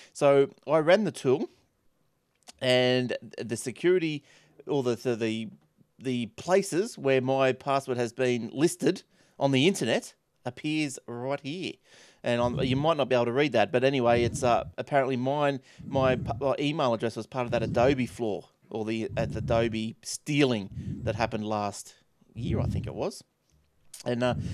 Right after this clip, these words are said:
so that's pretty good. So the LastPass will tell you if you, what you need to do there. But look, go to, uh, make sure I did, look what I did. I changed my LastPass password. I changed my Gmail password. And I'm,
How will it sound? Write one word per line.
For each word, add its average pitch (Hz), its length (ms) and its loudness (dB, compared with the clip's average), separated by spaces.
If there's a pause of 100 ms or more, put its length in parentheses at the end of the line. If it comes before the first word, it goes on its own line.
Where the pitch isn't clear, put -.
(160)
so 202 100 -2
that's 233 140 0
pretty 190 200 -4
good. 185 300 0
So 147 200 0
the 143 200 0
LastPass 165 460 0
will 131 80 -2
tell 185 240 4
you 120 200 0
if - 220 -6
you, 120 220 -6
what 120 160 -4
you 117 120 -6
need 110 200 -6
to 107 60 -8
do 139 200 -4
there. 110 200 -4 (500)
But 175 200 2
look, 202 260 4
go 214 300 10
to, 175 440 8
uh, 147 140 6
make 196 180 4
sure 160 220 4
I 180 100 8
did, 151 180 -2
look 165 140 -2
what 151 180 2
I 151 140 6
did. 156 160 0
I 147 140 6
changed 143 320 0
my 123 80 0
LastPass 127 600 0
password. 127 440 2
I 120 60 0
changed 123 280 -2
my 110 100 0
Gmail 135 580 2
password. 120 680 0 (520)
And 117 520 0
I'm, 117 520 -4